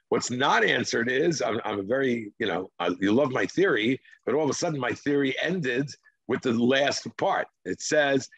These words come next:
"But when it comes to the Shulchan, it's two by one by one and a half." What happened to Bess's theory?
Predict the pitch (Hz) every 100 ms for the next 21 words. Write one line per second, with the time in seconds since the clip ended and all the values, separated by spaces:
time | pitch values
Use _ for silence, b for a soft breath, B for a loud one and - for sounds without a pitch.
0 | b - 113 113 147 139 127 117 - 107
1 | - 214 165 165 170 B B 117 - -
2 | - 156 170 208 240 - _ _ - 117
3 | 113 113 156 196 240 247 - 113 165 196
4 | 240 294 339 302 - _ _ - 120 139
5 | 151 151 147 143 95 98 92 87 85 82
6 | 80 80 - 107 117 135 139 139 120 143
7 | 139 143 135 - 156 175 175 160 147 135
8 | 123 120 113 104 95